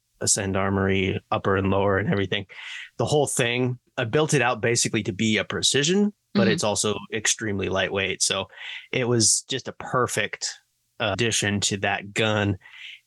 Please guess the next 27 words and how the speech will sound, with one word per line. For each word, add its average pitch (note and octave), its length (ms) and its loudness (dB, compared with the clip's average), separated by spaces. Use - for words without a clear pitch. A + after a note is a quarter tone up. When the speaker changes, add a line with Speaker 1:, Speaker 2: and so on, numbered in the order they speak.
Speaker 1:
And A2 440 0
the C#3+ 80 2
first F3+ 280 2
time F#3 180 4
I B2+ 100 4
ever A2 180 2
shot F#2+ 440 2
it, A#1 220 -8
I A2 200 2
was, G#2 520 0
I B2+ 60 0
mean, B2+ 140 4
I C3 100 2
knew F3 800 4
that C3+ 160 0
the - 60 -4
carbon G#2+ 340 0
fiber G2 260 0
barrels E2+ 400 0
were F2 140 0
awesome, F#2+ 500 0
Speaker 2:
Mm-hmm. G3 240 4
Speaker 1:
but A2+ 260 2
I C#3 60 2
was C3+ 240 4
not C3+ 380 4
expecting A2+ 1120 0